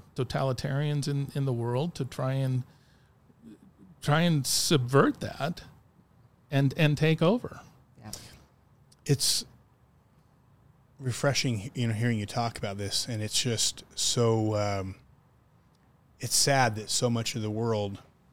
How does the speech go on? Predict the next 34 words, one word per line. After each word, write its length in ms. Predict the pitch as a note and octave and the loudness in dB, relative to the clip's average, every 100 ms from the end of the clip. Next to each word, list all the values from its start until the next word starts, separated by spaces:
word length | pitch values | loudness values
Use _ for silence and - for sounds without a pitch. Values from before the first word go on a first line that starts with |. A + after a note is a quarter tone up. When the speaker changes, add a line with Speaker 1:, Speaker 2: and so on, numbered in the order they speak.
| _ - | _ -10
Speaker 3:
and 80 | A#2 | -2
even 160 | B2 A2+ | 0 0
people 240 | C3 A2 | -4 -2
right 120 | A2 A2+ | -2 -2
here 140 | A2+ | -4
in 60 | A2 | -4
Utah, 180 | G#2+ | -6
don't 220 | G2+ G2+ - | -8 -8 -8
see 160 | - | -8
what's 180 | G2 G2 | -8 -8
happening. 380 | G#2 F#2 F#2 F2+ - _ - | -8 -10 -12 -16 -20 _ -14
Speaker 1:
Yeah, 140 | G#2+ G#2 - _ _ - | -6 -6 -8 _ _ -6
yeah, 300 | B2+ B2+ A2+ | 0 2 2
and, 160 | A#2 B2 | 0 -2
and, 260 | C3 C3 - - - _ | -4 -4 -8 -20 -20 _
you 120 | D#3+ | 4
know, 60 | D3 | 8
I 100 | C#3+ | 8
didn't, 260 | F#3+ B2 - - | 6 2 0 -2
I 80 | C#3+ | 2
didn't 200 | D#3 A#2+ | 2 0
really 360 | B2 A#2+ A2+ G#2+ - _ _ - | 0 0 -2 -6 -18 _ _ -14
see 180 | - C#3+ | -4 0
what 140 | B2+ | 2
was 140 | A#2+ G#2+ | 0 0
happening 360 | A#2+ A#2+ A#2 | 0 0 0
until 240 | A2+ B2+ A#2+ | -2 -2 -2
I 140 | A#2 | -2
got, 280 | A2+ A#2 A2+ - - _ _ _ _ B3 - | -2 -4 -4 -12 -20 _ _ _ _ -16 -6
um, 540 | D#3+ A#2 A2+ A2+ G#2+ G#2+ _ _ _ _ _ - F#3 D#3+ | 0 0 0 -2 -4 -6 _ _ _ _ _ -20 -20 -6
really 240 | D3+ C3+ A#2+ | 2 4 4
got 180 | A2+ | 2
into 320 | B2 F3 - G#2 | 2 0 0 -4
it, 160 | G2+ | -4